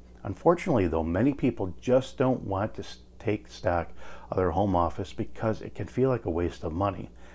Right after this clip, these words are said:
Essentially, if you're working from home to save yourself cash, then spending more money on the property and what you need in order to add furniture can seem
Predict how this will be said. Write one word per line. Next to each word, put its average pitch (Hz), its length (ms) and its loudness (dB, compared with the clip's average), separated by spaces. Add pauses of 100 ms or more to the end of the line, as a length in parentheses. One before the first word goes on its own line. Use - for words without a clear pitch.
(220)
Essentially, 98 640 0 (300)
if - 180 -4
you're 98 80 2
working 110 300 4
from 151 220 0
home 92 260 2 (300)
to 110 80 -6
save 120 320 2
yourself - 380 2
cash, 82 540 -2 (360)
then 113 440 4
spending 143 520 4
more 107 220 2
money 85 420 2 (320)
on 107 160 4
the 98 60 2
property 92 680 2 (280)
and 90 140 -2
what 104 120 6
you 135 120 4
need 104 240 4
in 101 160 -4
order 104 240 2
to - 240 -4
add 110 120 2
furniture 139 480 0
can - 220 -8
seem 127 420 2